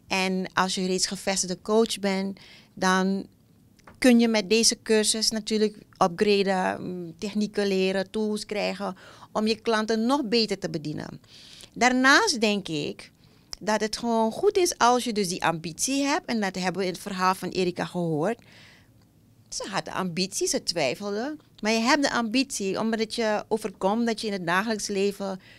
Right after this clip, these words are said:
collega's of vrienden of je familie coacht. Dat je denkt van, "Hé, wacht even, als ik nu met wat technieken, eh, aan de slag ga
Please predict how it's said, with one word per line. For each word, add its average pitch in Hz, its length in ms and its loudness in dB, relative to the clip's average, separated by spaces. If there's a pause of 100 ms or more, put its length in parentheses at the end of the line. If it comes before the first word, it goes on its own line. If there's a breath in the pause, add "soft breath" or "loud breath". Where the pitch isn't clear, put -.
(160 soft breath)
collega's 202 760 0
of 190 140 -6
vrienden 208 680 2
of 175 300 -2
je 160 120 -10
familie 202 500 -4
coacht. 202 400 -6 (680 soft breath)
Dat - 160 -4
je 254 80 -2
denkt 269 200 6
van, 294 100 2
"Hé, 262 280 4
wacht 277 220 -6
even, 185 580 -6
als 240 140 -2
ik 247 100 -4
nu 247 200 2
met 240 180 0
wat 220 160 -2
technieken, 220 680 0
eh, 196 200 0
aan 185 180 -4
de 170 60 -4
slag 285 340 0
ga 175 340 -4